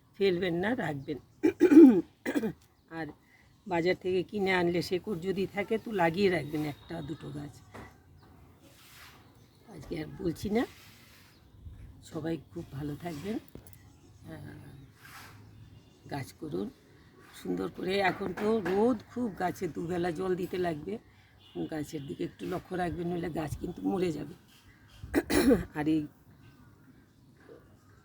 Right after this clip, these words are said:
ভিডিওগুলো দেখবেন, আহ, ভালো লাগলে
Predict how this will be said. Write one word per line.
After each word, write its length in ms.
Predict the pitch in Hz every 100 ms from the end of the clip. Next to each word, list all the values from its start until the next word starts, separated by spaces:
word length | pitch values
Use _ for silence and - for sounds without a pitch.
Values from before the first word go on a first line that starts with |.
| - - - - - - - - - 190 151 156
ভিডিওগুলো 540 | 175 170 160 156 165
দেখবেন, 560 | 156 165 147 165 156 147
আহ, 760 | - - - - - - 143
ভালো 320 | 143 175 165
লাগলে 360 | 165 156 147